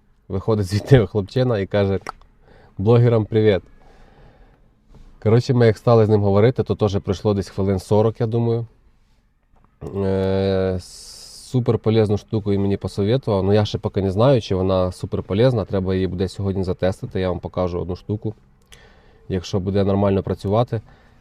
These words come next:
то Дімончику спасіба. Е, знаєте, е, написати в коментах можна завжди. М, Дімончик на Renault,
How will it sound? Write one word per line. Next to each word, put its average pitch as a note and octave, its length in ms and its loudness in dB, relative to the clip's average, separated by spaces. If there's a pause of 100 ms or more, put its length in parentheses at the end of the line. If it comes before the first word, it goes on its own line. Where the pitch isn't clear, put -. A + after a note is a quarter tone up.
(200)
то F2+ 400 -2
Дімончику G2 1000 0
спасіба. A2+ 600 -2 (340)
Е, F2+ 300 -8
знаєте, F#2 640 -2 (760)
е, F#2 220 -8
написати G2 540 -4
в - 40 -10
коментах G2+ 520 -2
можна F2+ 640 -2
завжди. E2+ 440 -4 (1300)
М, F2 400 -8 (600)
Дімончик G#2 540 0
на G2+ 220 0
Renault, G2+ 580 0